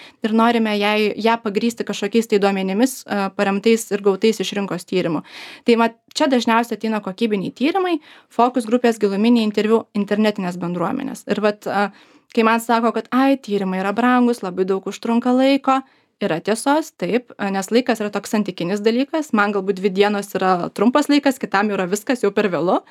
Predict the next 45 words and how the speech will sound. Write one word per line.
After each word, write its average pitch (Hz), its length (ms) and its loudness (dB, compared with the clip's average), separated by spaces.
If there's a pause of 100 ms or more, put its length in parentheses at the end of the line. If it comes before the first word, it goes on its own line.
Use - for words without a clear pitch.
(440)
ar 240 140 0
ne? 285 160 4
Bet, 233 280 0
e, 233 200 2
jeigu 226 260 2
tai 247 100 2
pasižiūrėjus, 226 920 -2
ta 226 100 0
pati 220 220 0
internetinė 214 560 0
bendruomenė, 262 640 0
kokybinių 208 560 -2
tyrimų 214 320 -2
platforma, 240 600 0 (720)
kur 226 80 6
yra 220 180 4
jau 226 220 2
suburti 190 440 -6
žmonės, 226 560 2
ir 220 140 -6
tikrai 254 240 2
turime 233 300 0
tokių 202 260 -4
atvejų, 220 300 0
kur 196 100 -10
ateina 202 340 -2
klientas, 226 800 2
e, 190 320 -4
iš 185 160 -8
smulkaus 233 480 0
verslo 214 360 -4
ir 202 80 -2
ne 240 140 2
tik 254 180 -2
iš 240 180 0
smulkaus 202 380 -4
verslo 208 260 -6
ir 208 100 -10
sako, 214 240 0
„Vat 208 160 -2
yra 202 100 -6
mano 220 240 2
problema, 202 480 0
ar 170 80 -10
ne? 262 200 0